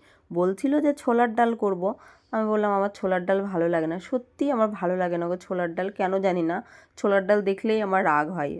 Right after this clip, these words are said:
তো ওই জন্য বললাম, "তুমি আলুর তরকারি করো একটু ঝাল ঝাল করে।" তো আলুর তরকারি আর গরম গরম লুচি বানিয়েছে। সত্যি বলছি, খেতে এত ভালো লাগছে, আবার ভয়ও লাগছে। কেন বলো তো? লুচি খেলে আমার গ্যাস হয়ে যায়, কিন্তু খেতে ভালো লাগে, ওই জন্য আমি কিন্তু খাই।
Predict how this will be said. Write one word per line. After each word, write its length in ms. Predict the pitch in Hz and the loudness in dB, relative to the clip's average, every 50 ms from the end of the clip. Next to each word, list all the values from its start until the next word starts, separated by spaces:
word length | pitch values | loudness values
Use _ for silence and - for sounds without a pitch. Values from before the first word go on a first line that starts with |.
| - - | -10 -6
তো 80 | - 175 | -6 -4
ওই 60 | 175 | -2
জন্য 160 | 180 175 180 | -2 -2 -2
বললাম, 280 | 175 180 180 190 190 190 | -2 -2 -2 -2 -4 -4
"তুমি 180 | 202 202 202 | -6 -4 -2
আলুর 300 | 196 175 160 170 180 190 185 - | -2 0 0 -2 -2 -4 -4 -2
তরকারি 340 | 190 180 175 185 180 185 185 | -2 0 0 0 -2 -2 -2
করো 180 | 190 190 214 | -2 -4 -4
একটু 180 | 220 - - 220 | -6 -8 -10 -10
ঝাল 340 | 190 190 190 156 156 165 180 | -10 -6 -4 -2 -2 -2 0
ঝাল 200 | 202 185 185 180 | 0 -2 -2 -2
করে।" 280 | 180 170 175 202 294 - - _ _ _ _ _ _ _ | -4 -4 -4 -4 -6 -8 -12 _ _ _ _ _ _ _
তো 60 | - 185 | -4 -2
আলুর 280 | 160 156 160 170 175 - _ | 0 0 0 -2 -2 -2 _
তরকারি 460 | 185 170 165 165 165 180 185 214 240 | 2 2 2 2 0 -2 -2 0 0
আর 140 | 240 208 190 | 0 -2 -2
গরম 360 | 170 165 156 151 156 160 165 | 0 2 2 2 2 0 -2
গরম 260 | 165 170 190 220 220 | -2 -2 -2 -2 -2
লুচি 320 | 214 185 170 165 - - 170 | -4 -4 -6 -6 -8 -6 -4
বানিয়েছে। 480 | 170 156 156 151 151 156 156 - 160 170 | -2 -2 -2 -2 -4 -6 -6 -8 -10 -8
সত্যি 360 | - - 175 175 - - 233 | -8 -8 -8 -8 -8 -8 -4
বলছি, 300 | 214 208 190 190 - 202 | -4 -2 -4 -4 -6 -12
খেতে 400 | 196 - - 190 185 - 233 208 - | -14 -10 -10 -12 -8 -6 -6 -6 -4
এত 300 | - 143 156 156 - 208 | -6 -8 -8 -6 -6 -4
ভালো 320 | 226 233 226 226 226 233 | -4 -2 -2 0 0 0
লাগছে, 560 | 240 233 226 220 220 226 _ - - 196 185 190 - - - - _ _ - | 2 0 0 0 -4 -8 _ -8 -6 -6 -6 -6 -10 -18 -20 -20 _ _ -4
আবার 240 | 180 175 180 190 196 | -2 0 0 0 0
ভয়ও 400 | 185 214 208 180 165 170 185 196 | -2 0 2 4 4 4 4 4
লাগছে। 360 | 196 170 160 170 - - 175 | 2 2 0 -2 -8 -12 -6
কেন 240 | - 190 190 190 196 | -4 -2 0 0 0
বলো 200 | 202 202 208 220 | 0 -2 -2 -2
তো? 220 | - 269 349 415 - _ _ _ _ _ _ _ - | -2 -4 -4 -4 -8 _ _ _ _ _ _ _ -8
লুচি 360 | 220 220 226 226 226 - 240 | -6 -4 -4 -4 -6 -4 -2
খেলে 200 | 247 254 254 247 | 0 2 2 2
আমার 180 | 240 247 247 233 | 2 0 -2 0
গ্যাস 360 | 202 208 208 208 214 214 233 | 0 2 2 2 2 0 -2
হয়ে 160 | 214 196 190 | -2 -2 0
যায়, 220 | 185 202 214 240 | -2 -2 -4 -4
কিন্তু 240 | 233 214 202 196 220 214 - - | -6 -6 -6 -8 -8 -10 -8 -8
খেতে 220 | 202 185 220 214 | -6 -4 -4 -4
ভালো 220 | 214 214 208 214 | -2 -2 -2 0
লাগে, 240 | 214 208 208 208 233 | 0 0 0 0 0
ওই 120 | 233 202 180 | -2 -2 -2
জন্য 200 | 180 180 180 180 | -2 -2 -2 -2
আমি 140 | 180 185 | -2 -4
কিন্তু 280 | 180 208 196 196 - 254 | -4 -6 -8 -8 -10 -12
খাই। 300 | - - - 147 143 | -8 -2 -2 -2 -2